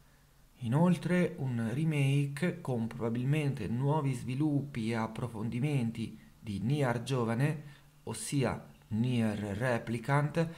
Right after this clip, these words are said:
è stato reso disponibile per il mercato occidentale. Tornando allo scontro finale tra l'eroe Caim e il drago Angelus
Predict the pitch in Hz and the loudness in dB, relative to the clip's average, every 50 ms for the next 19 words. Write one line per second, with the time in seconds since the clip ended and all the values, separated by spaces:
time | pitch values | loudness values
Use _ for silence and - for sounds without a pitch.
0 | - - - - - - - 147 143 143 - - 190 180 160 135 - 131 123 123 | -12 -14 -16 -16 -16 -2 2 2 2 2 2 0 2 2 2 2 2 0 0 2
1 | 139 143 131 - 117 110 - 139 - - - 196 165 131 113 - 123 120 107 117 | 2 2 2 0 -2 -4 -6 -8 -6 -2 -2 0 0 0 0 -2 -2 -2 -2 -2
2 | 113 - - - - 135 131 - 82 113 143 175 165 165 - 113 107 113 113 - | -2 -4 -6 -8 -8 -6 -6 -4 -2 0 0 2 0 0 -2 -4 -4 -4 -6 -4
3 | 123 135 - - - - - - 170 165 170 - - 170 175 175 165 165 160 - | -4 -4 -4 -6 -8 -8 -4 -4 -4 -4 -4 -6 -6 -4 -2 0 0 0 0 -2
4 | 135 120 117 117 117 120 120 123 - - - - - - - - - _ - - | -4 -4 -4 -4 -6 -6 -6 -8 -10 -16 -20 -20 -20 -20 -20 -20 -4 _ -2 -2
5 | - - - - - - - - - - - - - - - - - - - - | -2 -4 -8 -8 -8 -8 -12 -18 -20 -20 -20 -20 -20 -20 -20 -20 -20 -20 -20 -20
6 | - - - - - - - - - - - 123 110 131 139 147 151 139 139 127 | -20 -20 -18 -16 -16 -16 -16 -18 -10 -6 -4 -2 0 0 0 0 0 0 0 -2
7 | 127 123 120 - - - 156 156 143 139 139 139 - 135 127 120 120 117 104 92 | -2 -4 -4 -6 -6 -6 -4 -4 -4 -4 -6 -6 -4 -4 -2 -2 0 -2 -2 -2
8 | 92 95 95 110 107 104 107 110 113 123 135 123 113 110 - - - 139 120 110 | -4 -6 -6 -6 -6 -4 -4 -4 -2 -2 -2 -2 -4 -4 -2 -2 -2 0 -2 -2
9 | 104 92 92 98 101 101 101 - - - - 110 113 110 - 131 135 127 110 113 | -4 -6 -6 -6 -6 -6 -6 -8 -12 -8 -6 -4 -4 -2 0 0 2 2 2 0
10 | 113 - - 151 131 113 113 113 110 113 107 107 107 107 - - | -2 -2 0 0 2 2 2 2 0 -2 -4 -4 -6 -6 -8 -8